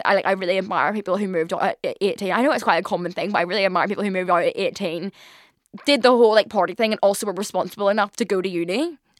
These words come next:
I think it's really impressive. Um, but I also think getting bad grades and having to repeat it and going to uni at nineteen, if this, if that's what you wanna do,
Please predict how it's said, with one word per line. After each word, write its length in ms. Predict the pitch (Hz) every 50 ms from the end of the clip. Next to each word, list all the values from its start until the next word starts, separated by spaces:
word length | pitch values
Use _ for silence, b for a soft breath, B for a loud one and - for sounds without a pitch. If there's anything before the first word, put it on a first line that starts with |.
| -
I 60 | 254 233
think 160 | 285 311 330
it's 100 | 359 269
really 240 | 240 233 220 180 180
impressive. 640 | 170 180 - 208 - 175 - 190 175 185 196 185 B B B B B
Um, 220 | - 208 202 190 202
but 180 | 208 254 -
I 80 | - 247
also 300 | 214 262 269 - 339 320
think 320 | - 302 277 - - -
getting 220 | 220 247 240 262 233
bad 180 | 233 220 226
grades 260 | 220 185 175 208 226
and 120 | 220 240 214
having 200 | 220 202 208 208
to 60 | 208
repeat 260 | 202 202 - 220 185
it 80 | 220 -
and 120 | 214 208
going 160 | 202 208 208
to 60 | 202 196
uni 200 | 190 196 202 196
at 60 | -
nineteen, 360 | 196 190 175 - 202 180 196
if 80 | 214 202
this, 120 | 214 202
if 80 | - 214
that's 180 | 208 185 202 226
what 80 | 202
you 80 | 214 190
wanna 160 | 180 175 180
do, 320 | 175 170 160 175 226 240